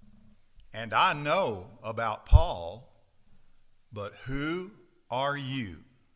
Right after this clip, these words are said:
That's an interesting question. I'm not claiming that, uh, there's something wrong with this Bible verse. I'm just observing, uh, that it is spoken by an evil spirit.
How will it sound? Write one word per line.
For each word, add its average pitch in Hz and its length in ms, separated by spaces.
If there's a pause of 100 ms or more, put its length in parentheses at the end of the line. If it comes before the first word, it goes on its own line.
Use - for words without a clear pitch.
(760)
That's 113 260
an 113 80
interesting 135 640
question. 110 540
I'm 120 120
not 135 220
claiming 156 540 (500)
that, 117 440
uh, 107 280
there's 123 220
something 139 340
wrong 160 380
with 117 140
this 92 180
Bible 110 380
verse. 123 340
I'm 143 160
just 131 300
observing, 143 800 (680)
uh, 147 440
that 135 320
it 135 180
is 131 340
spoken 123 840 (560)
by 127 240
an 131 80
evil 120 320
spirit. 95 520